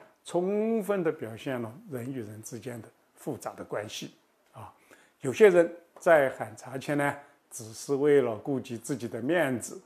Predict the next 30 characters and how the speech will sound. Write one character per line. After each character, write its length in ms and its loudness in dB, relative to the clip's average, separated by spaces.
啊， 240 -2
其 180 -4
实 100 -4
心 300 0
底 120 2
里 140 0
边 240 -2
根 420 4
本 200 -6
不 140 -8
想 300 -8
付 440 -10
这 120 -8
个 120 -8
茶 220 -8
钱。 260 -12
李 120 -6
杰 180 2
仁 220 0
在 460 -4
他 140 -6
的 80 -6
小 220 -6
说 140 -6
中 200 -6
间 140 -2
描 240 -2
写 180 -4
过 240 -8
的， 120 -10